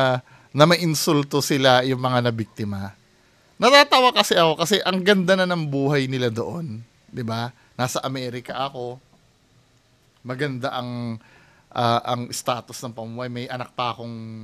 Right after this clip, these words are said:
nag-aaral. Di ba? Na magiging nurse sa U S. Di ba? Yung iba naman nasa U K, maganda na. Biglang dumating sa buhay nila si Kulaong.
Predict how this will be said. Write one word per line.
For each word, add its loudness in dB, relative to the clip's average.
nag-aaral. -2
Di -6
ba? 4
Na 0
magiging 0
nurse 2
sa -4
U 2
S. 4
Di -8
ba? 4
Yung 0
iba 2
naman 2
nasa 4
U 0
K, -2
maganda -6
na. -8
Biglang 0
dumating 4
sa 4
buhay 6
nila 2
si -2
Kulaong. 0